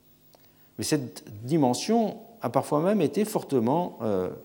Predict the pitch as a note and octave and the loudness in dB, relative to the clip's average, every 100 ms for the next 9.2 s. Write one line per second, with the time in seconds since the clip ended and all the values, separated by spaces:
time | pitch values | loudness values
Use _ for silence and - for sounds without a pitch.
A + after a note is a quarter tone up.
0 | - A2+ G#2 G#2 - E2+ - - - _ | -4 0 2 2 0 -6 -6 -16 -20 _
1 | - _ _ _ A#2+ A#2+ - G3 D#3 A#2+ | -20 _ _ _ -4 -2 0 0 0 -2
2 | G#2 - F#2 E2 G#1 - F#2+ - D3+ C3 | -2 -2 -4 -4 -8 -14 -12 -4 -2 0
3 | B2+ G#2+ G#2+ F2+ F#2+ E2 E2+ F#2 A#2 D3+ | 0 0 -2 -2 -2 -2 0 2 0 -2
4 | F3 - - - - A#2+ D3+ D3+ D#3 D#3 | -10 -18 -20 -14 -4 2 2 2 -4 0
5 | D3 C#3 A#2 G#2 A2+ G#2 G#2+ B2+ - F#2+ | 2 2 2 2 2 0 0 -2 -4 -4
6 | F2 D#2 G#1 A#1 - - _ _ _ _ | -4 -4 -6 -8 -16 -20 _ _ _ _
7 | _ _ _ - _ - D3 D#3+ D#3+ C#3+ | _ _ _ -20 _ 4 8 10 10 8
8 | B2+ C3+ A2+ C#3+ B2 A#2 A2 C3 B2 A#2+ | 4 4 4 4 4 4 2 4 6 6
9 | G#2+ - | 4 2